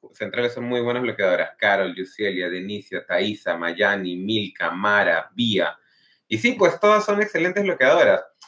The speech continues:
Ahora, todas están a un paso de lesionar a las puntas cuando se lanzan al bloqueo, ¿ah? El bloqueo, el, <laughs> el bloqueo de Brasil es bien agresivo en desplazamiento.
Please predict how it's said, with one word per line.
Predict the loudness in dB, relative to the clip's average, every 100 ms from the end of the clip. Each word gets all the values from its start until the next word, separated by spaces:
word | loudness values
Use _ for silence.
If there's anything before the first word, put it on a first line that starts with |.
| _
Ahora, | 4 6 6 2 -4 _ -20 -20 _ _ _
todas | 4 6 4
están | 2 2 2 0
a | 2 4
un | 2 -4 0
paso | 0 2 -2
de | -2
lesionar | -2 -4 -2 0
a |
las | -2 -6
puntas | -6 -4 -4 -4
cuando | -6 -6
se | -6
lanzan | -6 -6 -6
al | -6
bloqueo, | -6 0 2 4
¿ah? | 2
El | 2
bloqueo, | -2 -4 -2 0
el, | 0 0
<laughs> | 0 0
el | 0 0
bloqueo | 0 0 0 2
de | 2
Brasil | 4 2 0 -4 -6 -10 _ _ _
es | 0 2
bien | 2 -2
agresivo | -2 0 -2 -4 -4 -4
en | -2
desplazamiento. | -4 -4 -4 -4 -6 -4 -2 -4 -6 -14